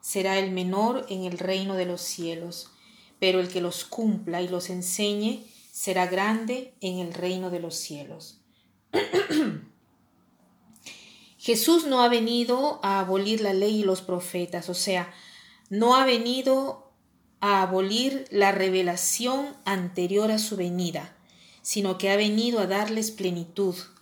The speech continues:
a darles cumplimiento. ¿Y qué cosa significa esto?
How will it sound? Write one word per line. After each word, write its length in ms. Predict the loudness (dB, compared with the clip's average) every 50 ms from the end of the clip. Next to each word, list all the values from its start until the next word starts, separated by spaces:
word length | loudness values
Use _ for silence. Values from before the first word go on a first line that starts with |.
| _ _
a 80 | -6 -2
darles 420 | 0 0 0 0 0 -2 -2 -2
cumplimiento. 1160 | -4 -2 -4 -4 -4 -4 -6 -4 -4 -2 0 0 0 0 0 -2 -4 -8 -12 -14 -16 -16 -16 -20 _ _ -20 -20 -20 -20 -18 -18 -18 -16 -10 -6
¿Y 140 | -6 -2
qué 160 | -2 -2 0 4
cosa 320 | 4 4 6 6 4 4
significa 680 | 2 2 0 -2 -2 -2 -4 -4 -6 -6 -6 -2 0 0
esto? 680 | 2 2 0 -2 -4 -6 -8 -8 -8 -10 -10 -12 -16